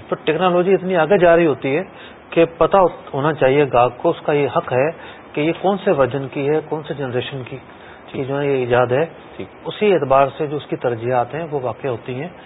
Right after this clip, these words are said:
Speaker 1: اگر اسے یہ نہ بتایا جائے، چھپایا جائے تو دھوکہ دہی کا عمل پایا جائے گا۔
Speaker 2: ٹھیک ہے۔ اچھا مفتی صاحب، ویسے تو آپ نے جواب دے ہی دیا، لیکن بالفرض کوئی چیز ایسی ہے کہ جس کا اگر ہم ٹائم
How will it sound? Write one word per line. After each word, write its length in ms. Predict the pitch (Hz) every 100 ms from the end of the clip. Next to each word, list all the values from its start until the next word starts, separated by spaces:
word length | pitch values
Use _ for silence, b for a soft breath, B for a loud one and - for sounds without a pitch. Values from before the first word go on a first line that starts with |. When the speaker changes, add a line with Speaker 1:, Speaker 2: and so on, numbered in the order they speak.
| B B B
Speaker 1:
اگر 200 | 160 202
اسے 200 | 202 208
یہ 60 | 196
نہ 120 | 202
بتایا 360 | 180 165 151
جائے، 280 | 151 147 160
چھپایا 440 | 165 139 147 170 165
جائے 240 | 131 151 180 B B -
تو 100 | 170
دھوکہ 480 | 135 120 131 185 185
دہی 280 | 143 131 143
کا 160 | 147
عمل 200 | 120 143
پایا 280 | 151 123 113
جائے 300 | 104 101 110
گا۔ 60 | 123 -
Speaker 2:
ٹھیک 100 | -
ہے۔ 60 | -
اچھا 160 | 127 143
مفتی 120 | 127
صاحب، 140 | 143
ویسے 240 | 120 113 120
تو 80 | 131
آپ 100 | 113
نے 100 | 117
جواب 320 | 113 110 110
دے 100 | 107
ہی 120 | 131
دیا، 220 | 120 107
لیکن 260 | 110 123 131
بالفرض 440 | 127 160 - 113 - B B B -
کوئی 160 | 160
چیز 240 | 156 185 147
ایسی 360 | 127 - 160
ہے 160 | 113 131
کہ 120 | 131
جس 160 | 117 120 -
کا 80 |
اگر 160 | 131 123
ہم 140 | 123 123
ٹائم 220 | 113 117